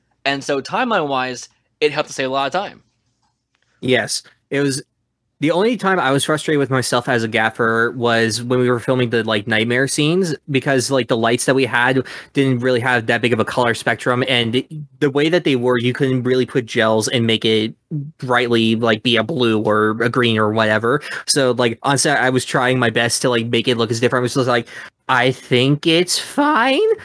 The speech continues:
Speaker 2: We're gonna go with that." And thankfully, uh, your editor, Nathan Ridings, did a, a better job than I did on making it weird colors.
Speaker 1: Well, he was our colorist as well. He wasn't just editor. He also colorized. We worked a lot on,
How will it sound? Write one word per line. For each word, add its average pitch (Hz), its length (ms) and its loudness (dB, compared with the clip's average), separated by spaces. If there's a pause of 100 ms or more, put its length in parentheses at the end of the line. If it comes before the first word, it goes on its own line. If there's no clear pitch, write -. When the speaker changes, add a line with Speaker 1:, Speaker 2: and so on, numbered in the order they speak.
(120)
Speaker 2:
We're 175 80 0
gonna 196 140 2
go 233 240 0
with 160 220 0
that." 113 300 2
And 139 140 2
thankfully, 147 720 0
uh, 127 240 2
your 123 180 0
editor, 123 440 0
Nathan 120 400 -2
Ridings, 117 580 0
did 120 280 0
a, 120 360 -2 (540)
a 127 100 0
better 135 320 -2
job 143 160 0
than 123 140 0
I 117 160 2
did 113 220 0
on 113 200 0
making 113 320 -2
it 110 260 0
weird 123 280 -2
colors. 113 420 0
Speaker 1:
Well, 220 60 -2
he 233 80 2
was 170 100 -4
our 135 100 -6
colorist 135 440 -4
as 110 100 -20
well. 107 80 -10
He 113 60 -10
wasn't 127 320 -14
just 117 160 -8
editor. 104 240 -8
He 113 100 -8
also 120 180 -8
colorized. 101 540 -6 (380)
We 147 80 0
worked 160 220 -2
a - 20 -2
lot 123 400 -2
on, 117 240 -6